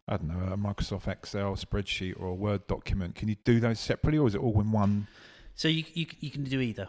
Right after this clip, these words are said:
Speaker 2: You,
Speaker 1: Yeah.
Speaker 2: you can say, "Right, I just wanna back up everything,"
Speaker 1: Yep.
Speaker 2: and go, "That, that's a,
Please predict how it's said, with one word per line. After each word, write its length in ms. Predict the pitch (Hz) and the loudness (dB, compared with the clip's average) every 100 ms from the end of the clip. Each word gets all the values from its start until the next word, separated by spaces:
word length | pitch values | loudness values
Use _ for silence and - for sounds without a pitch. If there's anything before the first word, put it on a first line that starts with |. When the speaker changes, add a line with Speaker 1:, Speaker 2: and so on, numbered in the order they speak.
| - | -6
Speaker 2:
You, 100 | - 98 | 0 0
Speaker 1:
Yeah. 80 | 87 | 0
Speaker 2:
you 120 | 131 | -6
can 160 | 135 120 | -6 -6
say, 140 | 120 | -4
"Right, 200 | 120 135 117 | -2 -4 -4
I 60 | |
just 160 | 113 113 | -10 -6
wanna 160 | 117 107 - | -6 -6 -6
back 220 | 117 120 | -6 -6
up 140 | 113 | -8
everything," 480 | 127 123 131 151 156 - | -6 -6 -4 -6 -8 -4
Speaker 1:
Yep. 180 | 110 117 | 0 0
Speaker 2:
and 60 | 113 | -2
go, 180 | 107 107 _ _ _ 123 120 123 120 - | -8 -10 _ _ _ -20 -20 -20 -20 -6
"That, 260 | 127 123 | -6 -6
that's 240 | 123 113 120 | -8 -8 -8
a, 520 | 107 101 104 104 | -8 -8 -8 -8